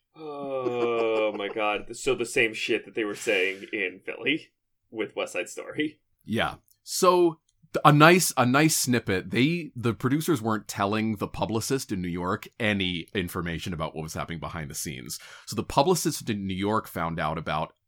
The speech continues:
Speaker 2: the separation of the authors, like, the same <laughs> day the public did. And the Ella Logan fiasco, no one was telling him about the Ella Logan fiasco, so
Speaker 1: Mm-hmm.
Speaker 2: he was not privy to any of it. News of the artistic separation finally reaches New York,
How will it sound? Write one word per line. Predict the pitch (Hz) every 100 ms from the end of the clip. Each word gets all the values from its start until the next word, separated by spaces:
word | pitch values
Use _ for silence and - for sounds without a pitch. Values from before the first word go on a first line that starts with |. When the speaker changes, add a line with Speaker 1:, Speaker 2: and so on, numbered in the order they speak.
| -
Speaker 2:
the | 98 104
separation | 87 101 95 87 95 95 113
of | 95
the | 87
authors, | - 85 101 139 147 147 -
like, | 104 -
the | 120
same | - - 110 110
<laughs> | 101
day | 127
the | -
public | - 85 85 82
did. | - 62 69 - - - - -
And | 110
the | 110
Ella | 120 110
Logan | 101 113 135 135 143 147
fiasco, | 139 143 135 135 - 131
no | 110 107
one | 104
was | 87 -
telling | 98 113 117
him | 110
about | 98 92 -
the | -
Ella | 76 85
Logan | 85 101 123
fiasco, | 127 120 - 117
so | -
Speaker 1:
Mm-hmm. | 107 151
Speaker 2:
he | 160
was | 156 127 117
not | 107 101 -
privy | - 98 90
to | - -
any | 87 80
of | 67 62
it. | 60 - _ _
News | 123 135 170 185 156
of | 123
the | 117 117 - -
artistic | - 104 165 160 131
separation | 113 98 95 87 - 85 82 90 -
finally | - 107 117 123
reaches | 110 104 92
New | 107
York, | 92 80 80